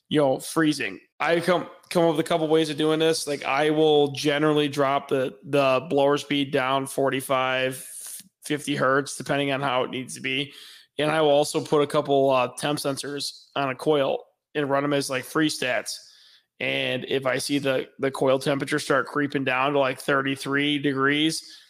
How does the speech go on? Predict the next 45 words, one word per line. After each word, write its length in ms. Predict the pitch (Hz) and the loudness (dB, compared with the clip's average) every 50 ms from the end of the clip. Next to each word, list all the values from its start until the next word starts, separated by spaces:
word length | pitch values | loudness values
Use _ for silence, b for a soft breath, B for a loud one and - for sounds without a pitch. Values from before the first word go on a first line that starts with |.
| B B - | B B -2
then 180 | 135 143 139 | 0 2 2
I'll 160 | 131 135 143 143 | 2 2 0 0
start 320 | - - 156 143 143 127 | 2 2 2 2 2 0
increasing 480 | 131 - - 151 147 147 - 147 139 135 | -2 -6 -4 -2 -2 -2 -2 -4 -4 -4
the 80 | 135 | -4
blower 320 | 127 135 139 139 139 139 139 | -2 0 2 2 2 2 0
speed 280 | - - - 117 113 123 | -2 -6 -6 -6 -6 -4
a 20 | |
little 220 | 107 113 113 113 | -4 -6 -6 -4
bit. 200 | 101 113 104 82 - - _ _ _ _ - | -2 -2 -2 -2 -4 -8 _ _ _ _ 0
I'll 100 | 127 139 | 0 2
use 200 | 139 139 135 131 | 2 2 2 0
a 60 | 135 | -2
flexible 420 | - - 151 143 143 131 147 143 | 0 2 2 2 2 0 -2 -2
combiner 440 | 135 147 135 135 131 135 143 143 135 127 | -2 -2 0 0 0 0 2 0 0 -2
to 80 | 135 | -2
control 360 | - - 127 - - 143 135 131 | -6 -6 -8 -2 2 2 2 2
that 240 | 135 127 123 113 101 | 2 2 0 0 -2
and 140 | 131 131 127 | -4 -4 -2
then 160 | 131 139 139 | 0 0 0
increase 380 | 143 135 - - 151 143 139 - | -2 -2 -2 -2 -2 -2 -2 -4
the 60 | 139 | -4
blower 300 | 131 139 139 143 143 139 | 0 2 4 4 4 2
speed 220 | - - 139 131 | 0 -2 -4 -4
a 40 | 123 | -2
little 180 | 123 131 131 127 | -2 -4 -4 -2
bit 280 | 127 131 127 117 - B B B B B B B B B - | 0 0 0 0 -2 B B B B B B B B B -2
to 140 | - 156 151 | 0 2 6
move 220 | 165 165 156 143 | 6 6 6 6
a 20 | |
little 180 | 147 156 156 156 | 6 4 6 6
more 180 | 156 151 143 135 | 6 4 2 2
C 200 | - - 156 143 | 2 0 0 0
F 140 | 139 - | 2 2
M 120 | 156 151 147 | 2 2 2
across 360 | 139 - 151 135 131 131 - | 2 2 4 4 4 2 2
that, 260 | 139 135 131 - - - - | 0 0 0 0 -4 -4 -2
across 420 | 123 135 - - 147 139 139 - | -2 0 2 4 4 4 4 2
that 180 | - 139 127 - | 0 -2 -2 2
coil 320 | - 196 185 160 147 147 | 4 4 6 6 6 4
to 80 | 151 143 | 2 -2
keep 240 | - - 143 139 143 | 0 0 0 2 2
it 80 | 139 | 2
up 160 | 156 151 - | 0 0 0
there. 240 | - 151 - - - | -2 -2 -2 -4 -6